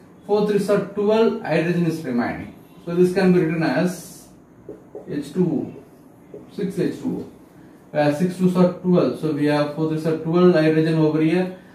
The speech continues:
and six oxygen, six oxygen over here. Okay. So this compound is called as urotropine. Uh, it can also be called as hexamethylene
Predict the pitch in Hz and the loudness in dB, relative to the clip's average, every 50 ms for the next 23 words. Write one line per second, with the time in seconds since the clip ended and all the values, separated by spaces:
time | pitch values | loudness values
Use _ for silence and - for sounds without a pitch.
0 | - - - - 143 151 156 156 - - 190 - - - - - - 151 147 - | -20 -20 -10 -6 -4 -2 -2 -2 -4 -4 -4 -4 -4 -6 -10 -8 -6 -4 -4 -2
1 | - 165 156 151 - - 123 - - 160 156 - - 151 147 - - 156 151 156 | -2 -2 0 2 2 2 2 2 0 -6 -6 -6 -8 -10 -10 -8 -6 -2 0 2
2 | 160 156 135 127 131 131 123 120 110 104 - - - - - - - - - 160 | 2 4 2 2 0 -2 -2 -4 -4 -6 -8 -8 -8 -10 -16 -16 -16 -14 -12 -12
3 | 160 160 - - - - - - - 185 156 156 175 196 196 196 - 185 170 160 | -12 -12 -12 -16 -20 -20 -16 -10 -6 -4 -2 2 2 2 2 2 0 -2 -2 0
4 | 165 170 175 175 160 156 160 - - 151 143 139 135 131 147 147 147 139 - - | 0 0 0 0 0 -2 -4 -4 -4 -2 -2 0 2 2 2 2 2 0 -4 -10
5 | - - - - - 139 143 147 151 156 151 - 147 151 151 - - 165 170 175 | -16 -18 -20 -20 -14 -8 -4 0 2 2 2 2 2 0 -2 0 -2 -2 -2 -2
6 | - - - - - - - - - - - - 135 143 143 147 147 143 143 143 | -4 -6 -12 -18 -20 -20 -20 -20 -20 -18 -10 -6 -2 0 2 2 2 2 0 0
7 | - 165 165 165 175 180 175 170 170 170 165 170 165 175 160 160 156 156 151 - | -2 -2 -4 -2 0 2 2 4 2 2 0 0 0 0 2 4 4 4 4 4
8 | 156 156 156 151 - - - - - - 151 160 156 156 - - - - 202 196 | 4 4 4 2 0 -6 -14 -16 -10 -6 -6 -4 -6 -6 -8 -10 -6 -2 0 2
9 | 196 190 190 185 175 165 147 139 143 143 - - 202 185 175 151 143 135 131 131 | 2 2 2 2 2 2 2 2 0 -2 -2 0 2 2 4 4 4 4 6 4
10 | 131 131 - - | 4 2 0 -6